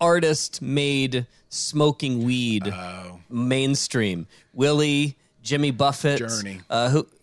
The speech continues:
Speaker 2: Hey,
Speaker 1: Journey
Speaker 2: if you,
Speaker 1: was really?
Speaker 2: if you got ri-,
Speaker 1: Journey
Speaker 2: if
Speaker 1: made a
Speaker 2: you,
Speaker 1: whole lifestyle about weed?
Speaker 2: I'm just trying to think of those, the, those fans. If you
Speaker 1: I don't
Speaker 2: got
Speaker 1: know. I
Speaker 2: out-,
Speaker 1: wasn't
Speaker 2: if you
Speaker 1: alive
Speaker 2: got
Speaker 1: yet. You tell
Speaker 2: outside
Speaker 1: me.
Speaker 2: of yourself, it might have been Journey.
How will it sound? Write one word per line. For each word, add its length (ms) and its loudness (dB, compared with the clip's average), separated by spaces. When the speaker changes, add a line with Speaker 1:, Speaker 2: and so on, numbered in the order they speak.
Speaker 2:
Hey, 80 -14
Speaker 1:
Journey 280 2
Speaker 2:
if 40 0
you, 60 -2
Speaker 1:
was 120 -2
really? 380 2
Speaker 2:
if 120 -2
you 100 -4
got 220 -2
ri-, 60 -6
Speaker 1:
Journey 200 4
Speaker 2:
if 60 0
Speaker 1:
made 140 2
a 40 6
Speaker 2:
you, 40 2
Speaker 1:
whole 340 4
lifestyle 520 -2
about 260 0
weed? 80 -20
Speaker 2:
I'm 400 0
just 200 -12
trying 200 -8
to 80 -8
think 280 -12
of 80 -10
those, 280 -14
the, 120 -14
those 240 -12
fans. 720 -14
If 180 -16
you 100 -10
Speaker 1:
I 40 2
don't 120 4
Speaker 2:
got 100 2
Speaker 1:
know. 40 4
I 100 4
Speaker 2:
out-, 80 6
Speaker 1:
wasn't 240 4
Speaker 2:
if 40 4
you 40 4
Speaker 1:
alive 160 2
Speaker 2:
got 120 2
Speaker 1:
yet. 220 2
You 60 0
tell 200 0
Speaker 2:
outside 140 2
Speaker 1:
me. 60 2
Speaker 2:
of 60 0
yourself, 640 -10
it 140 -10
might 240 -8
have 80 -10
been 220 -12
Journey. 560 -16